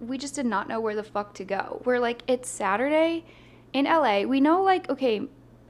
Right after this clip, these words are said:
maybe this was our mistake because we completely avoided downtown L A. We were just like, "That's not, I don't think that's what we want." Um, not really sure, but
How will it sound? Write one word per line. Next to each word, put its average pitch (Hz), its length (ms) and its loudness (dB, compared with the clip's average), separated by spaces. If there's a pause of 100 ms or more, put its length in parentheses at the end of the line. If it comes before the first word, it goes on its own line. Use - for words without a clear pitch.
(100)
maybe 320 300 8
this 403 180 2
was 339 100 0
our 311 140 8
mistake 294 420 0
because 247 300 -4
we 233 80 -4
completely 277 460 -2
avoided 269 340 2
downtown 202 460 -2
L 196 140 -2
A. 180 280 -4
We 214 120 -2
were 254 60 0
just 240 220 -8
like, 202 280 -6 (200)
"That's 254 320 -2
not, 220 460 -2 (600)
I 254 40 0
don't 339 100 0
think 370 160 -2
that's 302 200 0
what 247 100 -2
we 220 120 0
want." 185 420 2 (140)
Um, 202 440 -6 (180)
not 220 240 -4
really 320 220 -6
sure, 202 520 -2
but 208 200 -4